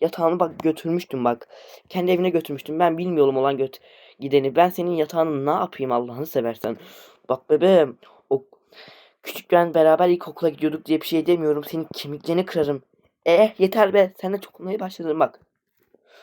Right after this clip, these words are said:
Sen gebertirim bak seni. Bak sana bir şey diyorum.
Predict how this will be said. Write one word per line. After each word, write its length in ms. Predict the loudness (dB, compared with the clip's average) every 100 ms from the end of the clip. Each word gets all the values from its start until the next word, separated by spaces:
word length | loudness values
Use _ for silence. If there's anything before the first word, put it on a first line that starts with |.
| _
Sen 160 | -20 -20
gebertirim 560 | -20 -20 -20 -14 -10 -8
bak 140 | -10
seni. 300 | -6 -4 -4 -6 _ _ _ _ _ _ _ _ _ _ _ _ -12
Bak 160 | -12 -10
sana 320 | -2 -2 -2
bir 60 |
şey 220 | -4 -8 -6
diyorum. 320 | -4 -4